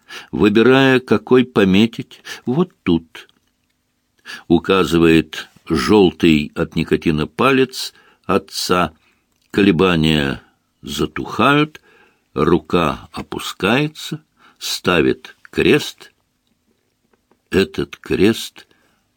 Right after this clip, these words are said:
праведников. «Я обвиняю». Теперь графа, отведенная для имени обвиняемого. «Дэвид Лури», пишет рука.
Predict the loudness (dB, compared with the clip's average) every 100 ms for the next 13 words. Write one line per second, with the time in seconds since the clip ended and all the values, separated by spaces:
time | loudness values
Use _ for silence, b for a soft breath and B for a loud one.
0 | _ _ _ -4 0 0 0 -2 -6 -12
1 | -10 -12 -12 _ _ b b b b -10
2 | -2 0 2 0 -2 _ _ _ _ -6
3 | -6 -6 -4 -2 2 4 2 0 -4 _
4 | _ _ _ B B B -4 2 2 2
5 | 0 0 0 0 2 2 2 -2 0 0
6 | 2 2 2 2 2 2 2 2 2 4
7 | 4 2 2 -2 -4 2 2 4 2 2
8 | 2 2 0 B B B -12 -2 2 4
9 | 6 4 0 -16 -12 0 4 6 6 4
10 | 4 0 -2 _ _ _ _ _ _ _
11 | _ _ -4 -4 -6 -8 -10 -12 -12 -14
12 | -14